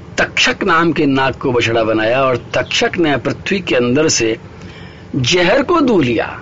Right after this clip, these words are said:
देखो कितने आश्चर्य की बात है कि पृथ्वी के अंदर सब कुछ है, जहर भी दे देती है तुम्हारे जब मांगने पर, और तुम्हारे मांगने पर फल भी दे देती है, तुम्हारे मांगने पर अन्न भी दे देती है।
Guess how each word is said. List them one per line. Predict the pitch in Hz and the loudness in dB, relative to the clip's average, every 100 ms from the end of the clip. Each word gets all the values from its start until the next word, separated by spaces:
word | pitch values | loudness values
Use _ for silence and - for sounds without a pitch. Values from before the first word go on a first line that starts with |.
| - - - - - - - - - - | -16 -18 -20 -20 -20 -20 -20 -20 -18 -4
देखो | 185 | -2
कितने | 190 175 196 | 0 0 0
आश्चर्य | 143 120 165 156 | 0 0 0 0
की | 143 139 | 2 2
बात | 127 117 | 2 0
है | 139 175 - - - - - - | 0 -2 -4 -14 -18 -18 -18 -6
कि | - | -4
पृथ्वी | - 180 - 262 | -2 -4 0 0
के | 262 | 2
अंदर | 247 196 | 4 2
सब | - - 131 135 | 0 0 2 2
कुछ | 285 - - | 0 0 -2
है, | - - - - - - | -4 -10 -12 -18 -16 -8
जहर | 113 151 160 247 | -2 2 4 4
भी | 262 | 4
दे | 233 208 | 4 4
देती | 180 160 156 | 2 2 2
है | 131 120 120 | 4 4 2
तुम्हारे | - 135 127 | 0 0 2
जब | 120 117 | 2 0
मांगने | 110 113 110 110 | 2 4 4 2
पर, | - 113 110 - - - - - - - - - - - - | 0 -2 -2 -12 -20 -20 -20 -20 -20 -20 -20 -20 -20 -10 -2
और | 185 | 0
तुम्हारे | 202 208 202 | 2 2 4
मांगने | 175 180 196 | 4 4 4
पर | 190 165 | 2 2
फल | - 135 147 | 0 0 0
भी | 190 | 0
दे | 170 127 | 0 2
देती | 113 98 113 | 0 0 0
है, | 113 | 0
तुम्हारे | 120 131 156 175 | 0 0 2 2
मांगने | 143 131 147 180 175 | 2 2 4 2 2
पर | 170 160 | 2 0
अन्न | - 147 185 | 0 0 2
भी | 202 196 | 0 0
दे | 135 | 0
देती | 110 107 98 107 | 0 -2 -2 -2
है। | 110 | 0